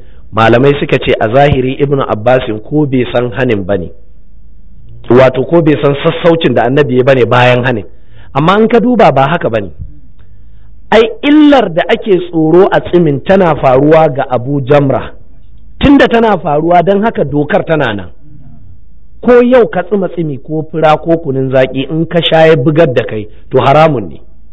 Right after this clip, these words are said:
Da a ce za a samu nau'in wani abinci wanda kai in ka ci yana bugar da kai, wannan abincin halal ne ga waɗanda baya bugarwa tun da asali ba giya bane, amma kai da yake bugarwa fa ya zama haramun.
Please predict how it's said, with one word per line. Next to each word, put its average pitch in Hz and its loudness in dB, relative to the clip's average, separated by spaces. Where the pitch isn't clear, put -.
Da 143 2
a 147 -2
ce 214 2
za 185 4
a 185 0
samu 147 2
nau'in 190 4
wani 160 -2
abinci 147 -4
wanda 151 2
kai 156 2
in 170 2
ka 175 0
ci - -2
yana 143 4
bugar 127 0
da 104 -4
kai, - -8
wannan 170 2
abincin 175 -2
halal 196 2
ne 190 6
ga 156 2
waɗanda 165 0
baya 151 4
bugarwa 131 2
tun 160 -2
da - 2
asali 139 2
ba 123 4
giya 110 2
bane, 95 -2
amma 151 2
kai 220 4
da 190 4
yake 185 2
bugarwa 143 4
fa 131 0
ya 143 2
zama 151 0
haramun. 104 -2